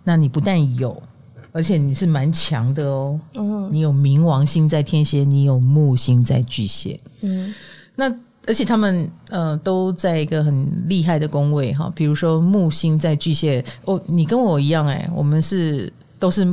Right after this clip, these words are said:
Speaker 1: 木星在感受很强的星座里，所以我们的亲和力也很强，
Speaker 2: 嗯。
Speaker 1: 我们的感受性也很强哈。
Speaker 2: 嗯。
Speaker 1: 那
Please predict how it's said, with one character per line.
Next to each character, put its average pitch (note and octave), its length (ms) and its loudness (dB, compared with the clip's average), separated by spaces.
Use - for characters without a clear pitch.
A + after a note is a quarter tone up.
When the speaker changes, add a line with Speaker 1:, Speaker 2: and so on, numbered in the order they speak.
Speaker 1:
木 F#3+ 300 0
星 E3+ 280 0
在 D#3+ 280 0
感 C3+ 200 0
受 E3+ 240 0
很 C#3+ 200 2
强 C3 260 0
的 C#3+ 100 2
星 D3+ 240 2
座 D3 260 0
里， A#2+ 260 -6
所 F3+ 120 -2
以 F#3+ 40 2
我 E3 180 2
们 D3+ 240 2
的 D3+ 220 -2
亲 A3+ 260 0
和 G#3+ 140 2
力 F#3 160 0
也 D#3 120 2
很 D#3 160 2
强， C#3+ 320 0
Speaker 2:
嗯。 D3+ 40 0
Speaker 1:
我 C#3+ 100 -2
们 D3 160 0
的 D3+ 80 0
感 D3+ 240 -6
受 F#3 180 -2
性 E3+ 220 0
也 C3+ 100 0
很 C#3 200 -2
强 B2+ 500 -4
哈。 - 260 -4
Speaker 2:
嗯。 - 20 -8
Speaker 1:
那 D#3+ 360 -2